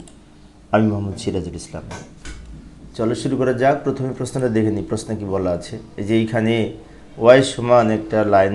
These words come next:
দেয়া আছে সিরিজ, এখানে বলছে ওয়ান প্লাস ওয়ান ডিভাইডেড টু, ওয়ান ডিভাইডেড থ্রি, ওয়ান ডিভাইডেড ফোর এভাবে দেয়া আছে। তার মানে কি এইখানে এই,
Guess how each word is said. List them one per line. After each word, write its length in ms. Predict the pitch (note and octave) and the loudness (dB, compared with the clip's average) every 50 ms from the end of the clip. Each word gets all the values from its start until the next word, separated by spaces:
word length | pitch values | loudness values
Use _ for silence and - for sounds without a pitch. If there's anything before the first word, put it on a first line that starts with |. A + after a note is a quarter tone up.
| G2+ | 2
দেয়া 140 | G2+ G2 F#2 F2+ | 2 2 2 2
আছে 140 | F2 F#2+ G2+ - | 0 -4 -8 -4
সিরিজ, 300 | - G#2 F2 G2+ G#2+ G#2+ - - - - - - - - - - - - - - - - - - - - - - | -2 -2 -2 0 -2 -4 -6 -10 -16 -18 -20 -20 -20 -20 -20 -20 -20 -20 -20 -20 -20 -20 -20 -20 -20 -18 -10 -6
এখানে 200 | - - C#3+ D3 D3 D3 | 0 2 4 4 4 4
বলছে 220 | D3 C#3 C#3+ D#3+ E3 E3 D#3+ D#3+ B2+ | 4 4 4 4 4 4 4 2 6
ওয়ান 240 | B2 B2+ - D3+ D#3+ E3 E3 - | 8 10 10 10 6 4 2 6
প্লাস 320 | D3 C#3+ C#3 C#3+ E3 E3 - - - - - - - - - - - - - - - A#2+ | 8 10 10 10 8 6 0 -6 -8 -12 -14 -16 -18 -20 -20 -20 -20 -20 -18 -6 2 6
ওয়ান 220 | B2+ C3 C3+ C#3 C#3+ C3+ C3+ | 10 10 10 10 8 4 4
ডিভাইডেড 420 | B2+ C3 B2+ A#2+ A2+ C3 B2+ B2+ B2+ - - | 4 4 4 4 4 4 2 2 2 -6 -4
টু, 120 | B2+ A#2+ A#2+ B2 C3 D3 D#3+ D#3+ - - - A2 | -2 -2 0 0 -2 -2 -4 -6 -10 -12 -4 4
ওয়ান 160 | A#2 B2 B2 A#2+ A#2 | 6 8 8 8 6
ডিভাইডেড 380 | A#2 A2 A2+ A#2 G#2+ A2+ A2 G#2 G#2+ - | 0 0 0 0 2 0 -2 -2 -2 -2
থ্রি, 160 | A2+ A2+ A2 A2 A2+ B2 C#3 - - - - - - - - - - - - - - - - - - - A#2+ | 0 2 2 2 2 0 -2 -6 -10 -16 -20 -20 -20 -20 -20 -20 -20 -20 -20 -20 -20 -20 -20 -18 -4 4 6
ওয়ান 140 | B2 B2 A#2+ A2 | 8 8 8 6
ডিভাইডেড 360 | A2+ A2 A2 G#2+ G#2+ G#2+ G#2 G#2 - | 2 2 2 2 0 -2 -2 -4 -4
ফোর 240 | - A#2 A#2 A#2 B2 C#3+ - - - - | -2 0 0 2 0 0 -4 -6 -6 -6
এভাবে 220 | G#2 G2 F#2+ F#2+ F#2 F2 | -6 -4 -4 -6 -6 -6
দেয়া 140 | E2 - - - | -8 -8 -10 -14
আছে। 140 | - - - - - - - - - - - - - - - - - - - | -18 -20 -20 -20 -20 -20 -20 -20 -20 -20 -20 -20 -20 -20 -20 -20 -20 -6 4
তার 120 | - A#2+ A#2 B2+ | 4 4 6 6
মানে 120 | C3 C3+ C#3 C3 | 6 4 6 4
কি 40 | C3+ B2+ | 6 4
এইখানে 340 | B2+ A#2 C3 B2 B2 B2 B2+ B2 A#2 A2+ A2+ A2 - - - - - - - - - - - - - - - - - - - - - - - - - - - - A2 A2 | 4 4 2 0 2 4 2 2 2 2 -2 -4 -8 -14 -18 -20 -20 -20 -20 -20 -20 -20 -20 -20 -20 -20 -20 -20 -20 -20 -20 -20 -20 -20 -20 -20 -20 -14 -4 2 2 4
এই, 100 | A2 | 4